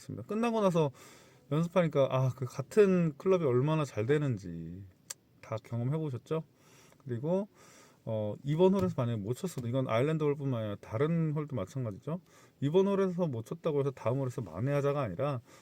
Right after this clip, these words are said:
다음 홀도 그냥 똑같은 홀이라고 생각하고, 왜냐면 괜히 힘이 들어가거든요.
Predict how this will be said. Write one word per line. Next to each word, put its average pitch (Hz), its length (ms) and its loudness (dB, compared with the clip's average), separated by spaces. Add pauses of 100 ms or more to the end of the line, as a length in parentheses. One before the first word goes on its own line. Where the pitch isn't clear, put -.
(120)
다음 156 260 2
홀도 170 180 0
그냥 131 160 -2
똑같은 - 400 -8
홀이라고 185 360 -2
생각하고, 127 480 -4
왜냐면 156 360 0 (500)
괜히 185 240 4
힘이 285 220 2
들어가거든요. 120 560 -2